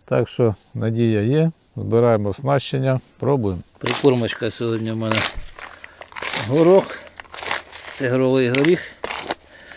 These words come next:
Засипав сипухою і залив кукурудзяним ліквідом. От таке.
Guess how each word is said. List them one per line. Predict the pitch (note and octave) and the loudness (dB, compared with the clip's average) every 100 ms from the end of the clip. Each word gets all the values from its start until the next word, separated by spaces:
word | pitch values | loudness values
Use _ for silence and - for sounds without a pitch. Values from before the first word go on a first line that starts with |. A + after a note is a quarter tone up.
| - - - | -16 -14 -10
Засипав | A2 C3 C#3 A#2 B2+ | -6 -2 0 2 2
сипухою | A2+ C#3 B2 D#3+ D3 D#3+ D3+ - - - _ - - - - - - - - - | 2 -2 -2 -2 0 0 -2 -6 -18 -20 _ -10 -8 -10 -14 -20 -20 -20 -20 -12
і | F3+ | -8
залив | C#3+ B2+ B2+ C3+ - - - | -2 0 2 0 -2 -10 -16
кукурудзяним | - C3+ - C#3 C3 B2 B2 A#2+ | -12 -8 -2 0 2 0 0 0
ліквідом. | A#2+ - A2+ G#2+ A2 - - - - - - - - - - - - - - - - - - | -2 -2 -2 -2 -4 -8 -18 -20 -20 -20 -20 -12 -10 -10 -18 -20 -10 -10 -8 -14 -16 -20 -12
От | D3 | -12
таке. | - - - - | -10 -14 -10 -10